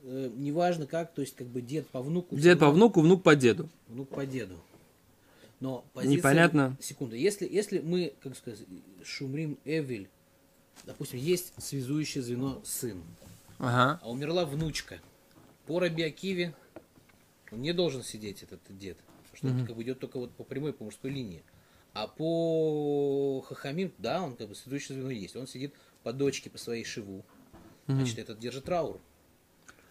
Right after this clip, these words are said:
Speaker 2: А тут Гемара говорит немножко друг-, по-другому. Гемара говорит, "Ика бейнаю и мой бабайс". Есть между ними разница с ним в доме. Что имеется в виду с ним в доме?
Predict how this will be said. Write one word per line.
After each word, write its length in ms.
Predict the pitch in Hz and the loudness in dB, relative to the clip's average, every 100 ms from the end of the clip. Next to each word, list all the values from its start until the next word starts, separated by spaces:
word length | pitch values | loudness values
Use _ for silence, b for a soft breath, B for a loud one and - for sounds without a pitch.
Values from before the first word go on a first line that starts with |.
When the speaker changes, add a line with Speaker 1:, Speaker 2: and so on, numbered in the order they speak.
| b | b
Speaker 2:
А 60 | 131 | -12
тут 180 | - | -4
Гемара 280 | 143 147 175 | 4 10 12
говорит 200 | 196 185 | 12 12
немножко 240 | 170 160 147 | 10 6 6
друг-, 180 | 147 139 | 4 6
по-другому. 420 | 147 151 156 120 | 4 8 8 8
Гемара 220 | 113 135 | 4 4
говорит, 220 | 160 160 | 6 4
"Ика 340 | - 196 190 170 | 2 8 10 10
бейнаю 580 | 151 147 156 196 196 175 | 10 10 12 12 10 8
и 120 | 180 | 8
мой 140 | 175 160 | 8 10
бабайс". 600 | 143 135 120 104 - - _ _ _ _ _ _ B B B B B _ - | 10 10 10 6 -8 -12 _ _ _ _ _ _ B B B B B _ -14
Есть 520 | 135 127 170 196 196 | -6 6 10 10 10
между 280 | 175 151 147 | 6 6 6
ними 320 | 151 208 214 | 6 6 6
разница 680 | 170 180 202 226 214 220 208 | 8 8 6 4 4 4 4
с 100 | - | 4
ним 240 | 180 190 | 6 6
в 80 | 151 | 6
доме. 320 | 143 156 117 123 | 10 10 10 4
Что 180 | - 143 | 0 4
имеется 280 | 160 151 | 4 4
в 40 | 147 | 4
виду 80 | 143 | 4
с 80 | 143 | 4
ним 160 | 135 | 2
в 60 | 117 | 2
доме? 340 | 117 110 135 | 0 2 -2